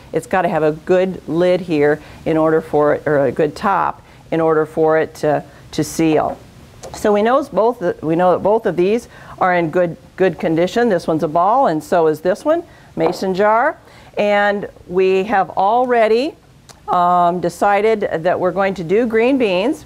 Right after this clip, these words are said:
We've clipped the ends off of them. And so sometimes people like to use the green beans as,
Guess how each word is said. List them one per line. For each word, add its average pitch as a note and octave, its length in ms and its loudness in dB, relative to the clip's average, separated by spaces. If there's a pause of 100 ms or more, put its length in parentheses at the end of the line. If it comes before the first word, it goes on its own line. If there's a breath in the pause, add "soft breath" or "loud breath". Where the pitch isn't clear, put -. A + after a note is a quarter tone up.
We've E3+ 260 0
clipped - 360 -4
the A#3 160 0
ends A3+ 340 0
off F3+ 340 2
of E3+ 180 0
them. F#3+ 360 0 (480 loud breath)
And G3+ 380 0
so A#3+ 600 2 (520 loud breath)
sometimes F4 540 0
people C#4 300 2
like A3 260 2
to A3+ 80 -6
use A3+ 260 0
the G#3 80 -2
green A3 260 0
beans A3 280 2
as, F3 400 0